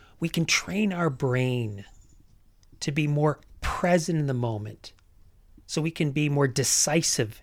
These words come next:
in those more difficult situations that we face, so we can enjoy more of these moments that we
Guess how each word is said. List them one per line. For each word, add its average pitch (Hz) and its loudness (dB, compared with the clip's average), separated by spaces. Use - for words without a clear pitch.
in 160 4
those 147 2
more 131 0
difficult - -4
situations 139 -2
that 135 -6
we 127 -4
face, - -10
so - -2
we 170 0
can 170 2
enjoy 147 4
more 143 4
of 139 2
these 143 -2
moments 147 0
that 139 0
we 139 -4